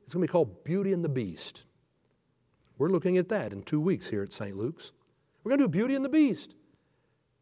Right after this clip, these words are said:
Another Academy Award for Best Song and Best Score. Well, we'd like to do another one. We're, we're gonna wind up doing, um, Aladdin, huge success.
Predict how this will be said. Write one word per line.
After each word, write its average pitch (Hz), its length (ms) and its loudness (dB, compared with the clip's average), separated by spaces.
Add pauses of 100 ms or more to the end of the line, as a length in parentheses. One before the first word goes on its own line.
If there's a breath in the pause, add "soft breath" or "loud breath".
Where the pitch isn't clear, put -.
(420)
Another 196 220 0
Academy 131 360 -2
Award 117 360 2
for 107 100 -6
Best 131 260 0
Song 113 380 -2
and 104 100 -8
Best 120 220 0
Score. 95 460 -2 (1500 soft breath)
Well, 220 160 4 (160 loud breath)
we'd 180 320 2
like 240 120 0
to 214 60 0
do 220 140 2
another 214 300 4
one. 120 120 0
We're, 139 120 0
we're 143 100 2
gonna 196 160 0
wind 180 280 0
up 156 140 -2
doing, 185 400 0 (280 loud breath)
um, 160 280 -6 (1700)
Aladdin, 190 540 0 (1500)
huge 175 320 0
success. 143 480 -4